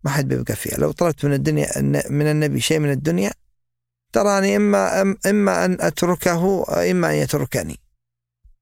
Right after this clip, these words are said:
هذه حقيقة الدنيا، عندك أموال كثيرة، إما أن تتركك، تروح عنك، تحترق ولا يعني تخسرها،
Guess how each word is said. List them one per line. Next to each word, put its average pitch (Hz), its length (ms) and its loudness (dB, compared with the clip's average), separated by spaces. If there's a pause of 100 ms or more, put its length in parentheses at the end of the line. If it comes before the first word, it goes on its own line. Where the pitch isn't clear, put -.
(500)
هذه 294 180 -2
حقيقة 226 440 -2
الدنيا، 175 360 -2 (300)
عندك 196 320 0
أموال 185 260 2
كثيرة، 170 460 0 (120)
إما 202 360 2
أن 175 160 -2 (280)
تتركك، 190 580 0 (760)
تروح 190 200 2
عنك، 165 300 -2 (680)
تحترق 160 460 0
ولا 135 680 0 (760)
يعني 139 260 2
تخسرها، 151 720 0